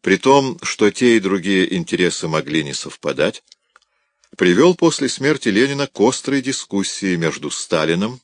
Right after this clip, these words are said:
сторонником теории построения социализма в одной стране,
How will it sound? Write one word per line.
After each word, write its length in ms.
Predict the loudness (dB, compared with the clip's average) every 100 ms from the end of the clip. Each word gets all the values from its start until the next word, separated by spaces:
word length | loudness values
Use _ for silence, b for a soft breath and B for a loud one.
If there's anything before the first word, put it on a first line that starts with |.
| _
сторонником 760 | -14 -2 0 2 0 -4 -6 -6
теории 440 | 0 2 4 2
построения 720 | -2 -8 -4 0 2 2 0
социализма 720 | -2 -6 -4 -2 -2 -2 -2
в 60 | -2
одной 260 | -2 -2 -4
стране, 500 | -4 -4 -2 -2